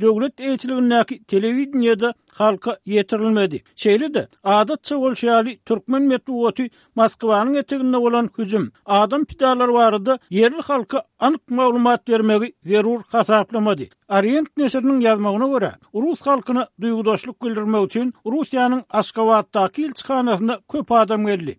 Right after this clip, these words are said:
Ilkinji bolup gelenleriň arasynda wise-premier, Türkmenistanyň daşary işler ministri Raşit Meredow hem bar. Şeýle de, Orient adamlaryň Aşgabatdaky Rus öýüne gelip, bir ýerde öz akymlaryny dören ýadygarlyga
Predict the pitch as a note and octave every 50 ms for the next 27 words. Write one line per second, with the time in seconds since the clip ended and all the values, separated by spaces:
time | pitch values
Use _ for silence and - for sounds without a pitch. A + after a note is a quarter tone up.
0 | _ _ - A#3+ A#3 G#3+ D3+ - G#3 G#3 G#3 D4+ D#4 D4 D4 C4+ - - C4 B3+
1 | B3 B3+ B3 B3 A#3+ A3+ A3+ A3+ A3 A3 A3 G#3+ F3+ - G#3 G3+ A3 A#3+ - _
2 | - G3 A3+ A3 - - A3+ - - G#3+ G#3+ G#3+ G#3+ G#3 E3 - _ _ - -
3 | A#3 G#3+ - - A#3 A3 G#3 - - A3 G#3 A3+ C4+ D4 B3+ - - G#3 F#3+ -
4 | - G#3 G#3+ D#4 C#4+ - - C#4 B3+ B3 B3 B3 A#3 A#3 G#3 - - A3+ G#3 B3+
5 | C4 _ - A3 G#3+ A3 G#3 - - A#3+ G#3+ _ - F#3+ G3 A3 A3+ A#3+ A#3+ G#3
6 | G3 - - - G#3 G#3+ G3+ F3+ C#3+ - _ - - F#3+ G3+ A3 C#4 D#4+ D4+ A#3+
7 | D3+ - _ _ _ _ _ - F#3+ G3+ G3+ G#3 A3 B3+ C#4+ D#4 - _ _ -
8 | G#3+ A3 A3+ A3 A#3 A3+ A3 G#3+ G#3+ A3+ C4+ C#4 - _ - G#3+ G#3+ - - A3+
9 | G#3+ G#3+ A3 G#3+ G3+ _ - A3+ G#3+ G3 - C#4 A3+ _ - F#3+ A#3+ D4 D#4 C#4
10 | - _ - A3+ A#3 A#3+ A3+ A#3 A#3 A3+ A3 G#3+ A#3+ A3+ _ _ _ - C4+ D4
11 | D4 C#4 C4 A3 B3+ C4 B3+ _ _ _ - A3+ A#3 A3+ A3 A3+ A3 - - G#3
12 | G3+ G3 G#3 A3 B3+ C#4 D4 C#4+ C4 B3 B3 A#3+ A#3+ B3 A3+ _ - F3 G#3+ A3+
13 | A3+ G#3+ G3 A3+ G#3+ A3 G#3+ G3+ F#3+ G3 G3 G#3 A#3